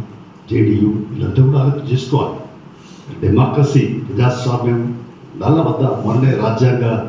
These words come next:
దినం జరుపుకున్నారు. రాజ్యాంగ, రాజ్యాంగ ఆమోదమైన దినం నవంబర్ ఇరవై ఆరు.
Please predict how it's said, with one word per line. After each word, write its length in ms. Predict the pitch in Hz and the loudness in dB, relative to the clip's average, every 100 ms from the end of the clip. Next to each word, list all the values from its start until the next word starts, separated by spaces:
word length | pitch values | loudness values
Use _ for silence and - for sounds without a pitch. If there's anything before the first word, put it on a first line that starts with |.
| - - - - - - - - 123 | -10 -16 -20 -20 -20 -20 -20 -4 2
దినం 220 | 120 - | 2 2
జరుపుకున్నారు. 520 | - - 101 104 - - - - - - - - | 0 0 -2 -4 -6 -14 -20 -20 -20 -20 -14 -6
రాజ్యాంగ, 380 | - 117 104 101 98 - - - | -2 0 2 0 -2 -4 -10 -8
రాజ్యాంగ 320 | 104 104 104 | -4 0 0
ఆమోదమైన 460 | 101 110 117 107 101 | 0 2 2 4 2
దినం 240 | 101 98 98 - 98 | 2 0 -2 -6 -2
నవంబర్ 300 | 98 95 98 | 0 0 -2
ఇరవై 680 | - - - - - - | -2 -6 -12 -20 -16 -12
ఆరు. 140 | - | -12